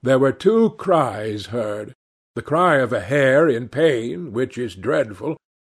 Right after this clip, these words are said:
the cry of a man in agony, which is worse. Good heavens,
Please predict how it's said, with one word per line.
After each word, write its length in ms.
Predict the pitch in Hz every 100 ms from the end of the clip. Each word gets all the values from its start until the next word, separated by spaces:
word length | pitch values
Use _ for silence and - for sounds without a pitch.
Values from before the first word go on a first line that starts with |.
| _
the 80 | 120
cry 420 | - 151 180 196
of 160 | 190 151
a 100 | 147
man 400 | 143 175 190 190
in 180 | 190 -
agony, 600 | - 190 147 127 107 95 92 - _ _
which 240 | - 117 -
is 180 | 117 120
worse. 560 | 123 123 117 - - _ _ _ _ _ _ _ _
Good 180 | - 170
heavens, 540 | - - 127 - -